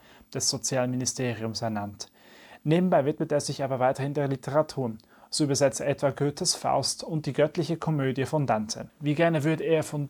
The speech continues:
dieser Leidenschaft leben können. Es bräuchte einen Durchbruch. Und diesen schafft er auch. Der Roman Alexis Sorbas ist ein Hommage an seinen Freund Georgios Sorbas und eines der bekanntesten literarischen Werke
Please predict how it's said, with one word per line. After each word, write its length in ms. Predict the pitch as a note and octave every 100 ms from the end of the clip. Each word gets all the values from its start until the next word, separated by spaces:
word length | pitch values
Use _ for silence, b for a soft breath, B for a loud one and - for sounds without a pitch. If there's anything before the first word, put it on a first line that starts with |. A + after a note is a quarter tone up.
| -
dieser 320 | A3+ G3 F#3+
Leidenschaft 680 | F#3 F#3 F#3 D3+ E3+ - D3
leben 320 | D#3 E3 C#3
können. 400 | C#3 C3 A#2+ G#2+ B B B B B B _
Es 160 | -
bräuchte 600 | - - E3+ - - E3
einen 240 | C#3+ D#3+ E3
Durchbruch. 500 | F3 D#3 - C#3+ - - - _ _ C3
Und 120 | A#2+
diesen 220 | C#3+ D3+
schafft 300 | - D#3 -
er 160 | C3+ A#2+
auch. 140 | A#2 - - b b b b
Der 100 | D3
Roman 380 | C3 C#3 C3+ C3+
Alexis 520 | C3+ C3+ C#3 - C#3+
Sorbas 520 | - C#3 C3 A#2+ A#2+ -
ist 180 | C3+
ein 140 | C3 C#3
Hommage 460 | D3 D#3 D#3 C#3
an 100 | C#3
seinen 240 | D3+ D3 C#3+
Freund 440 | - C3 D3 D3 -
Georgios 500 | C3+ C#3+ D#3+ D3+ -
Sorbas 560 | C#3 C#3 C#3+ - - b b _
und 120 | C3+
eines 240 | C3+ C3+
der 80 | -
bekanntesten 720 | C3+ B2 - D3 E3 F#3 - D3+
literarischen 800 | D3 C3+ B2+ B2 C#3 C3 D#3+ C3
Werke 460 | B2+ B2+ - C3+